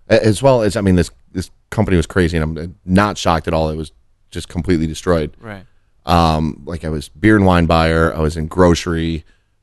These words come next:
Speaker 1: I was one of the bakery and food service supervisors. I mean, I was wearing seven hats a day, and I was working all the time, and ended up getting, uh, fired by, by them,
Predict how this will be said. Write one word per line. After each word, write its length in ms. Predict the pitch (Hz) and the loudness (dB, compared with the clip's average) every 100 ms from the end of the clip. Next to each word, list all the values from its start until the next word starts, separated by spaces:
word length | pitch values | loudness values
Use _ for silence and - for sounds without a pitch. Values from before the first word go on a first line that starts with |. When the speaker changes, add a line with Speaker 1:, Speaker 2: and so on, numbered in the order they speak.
| _ | _
Speaker 1:
I 140 | 80 | -2
was 180 | 80 80 | 0 2
one 120 | 87 82 | 2 2
of 60 | |
the 60 | 78 | 2
bakery 520 | - 107 90 101 92 | 4 4 4 0 2
and 140 | 85 | 0
food 260 | - 143 139 | 0 0 0
service 340 | - 131 117 - | 2 4 4 0
supervisors. 920 | 120 113 101 98 92 82 90 87 82 | -4 -2 2 4 4 2 2 4 2
I 140 | 95 | 0
mean, 120 | 95 | 2
I 80 | 104 | 4
was 180 | 131 113 | 2 0
wearing 200 | 92 87 | 2 0
seven 260 | 78 82 78 | 0 0 0
hats 280 | 80 69 73 | -4 -6 -10
a 20 | |
day, 440 | 65 67 62 67 | -4 -2 -2 -4
and 120 | 69 | -4
I 40 | 78 | -6
was 120 | 78 | -4
working 280 | 85 76 82 | -6 -4 -4
all 220 | - 78 | -2 -2
the 80 | 78 | -2
time, 400 | - 69 67 71 - _ _ _ _ _ _ _ | -6 -6 -6 -12 -16 _ _ _ _ _ _ _
and 760 | 95 90 85 80 78 78 76 - _ _ _ | 2 4 2 2 0 -4 -8 -16 _ _ _
ended 220 | 110 139 | 0 2
up 120 | 127 - | 2 2
getting, 360 | 107 95 90 | 2 4 2
uh, 240 | 85 85 80 | 2 0 0
fired 560 | - 113 131 87 - | 0 0 2 -2 -6
by, 340 | - 82 78 80 | -2 0 0 -4
by 260 | - 82 | 0 0
them, 420 | 80 78 76 73 | 2 -2 -2 -6